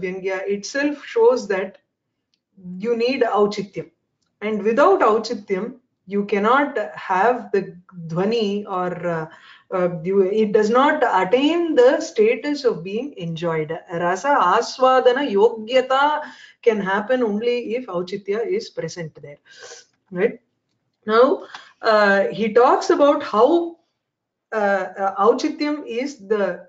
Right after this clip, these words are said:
jivita bhutam of rasa. Now he goes to explain why it is the most, uh, sought after,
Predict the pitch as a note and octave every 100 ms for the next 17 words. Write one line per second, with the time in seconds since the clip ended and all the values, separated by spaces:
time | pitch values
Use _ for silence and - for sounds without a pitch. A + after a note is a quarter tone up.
0 | E3 D#3+ B3+ F4+ F4+ E4 G#3+ A3 A#3+ B3
1 | B3+ G#3 F#3+ C4+ - _ _ F3+ F3+ F3+
2 | A3 - - _ _ A3 A3 C#4+ B3+ G#3+
3 | B3 D#4 - - B3 E4+ - - - -
4 | - G#3 G3+ - D4 C#4+ A3+ E4 F4+ _
5 | _ _ _ _ _ G#3+ - _ G3 F#3
6 | A3+ F4 G4 E4+ - _ _ C#4+ C#4 D#4
7 | D#4 - A#3+ G#3 - - G#3+ A3 A#3 D4
8 | D#4+ - - B3+ G#3+ F3+ F3 - - -
9 | C4+ D4+ D#4+ D4+ D4+ - B3 C4+ -